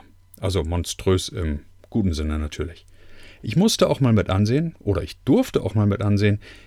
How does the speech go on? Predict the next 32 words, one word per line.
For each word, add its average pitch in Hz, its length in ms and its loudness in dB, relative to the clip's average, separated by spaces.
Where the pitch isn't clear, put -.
wie 185 240 0
er 180 80 2
sich 135 240 -2
einen 98 160 0
Luftballon 127 640 0
durch 110 300 -2
Nase 95 380 0
und 104 200 2
Rachen 107 260 0
gezogen 82 440 -2
hat. 78 200 -8
Mit 101 220 0
der 143 140 4
Aktion 127 540 2
kriegst - 360 -6
du - 120 -8
alle 92 220 0
Zuschauer. - 460 -4
Egal, 98 280 2
ob 92 100 2
sie's 90 140 -2
mögen 127 300 6
oder 110 160 2
sich 98 140 -2
die - 140 -6
Augen 104 240 4
reiben, 92 280 2
weil 82 120 0
sie's 80 160 -4
nicht 92 100 -4
fassen 82 280 0
können. 76 260 -8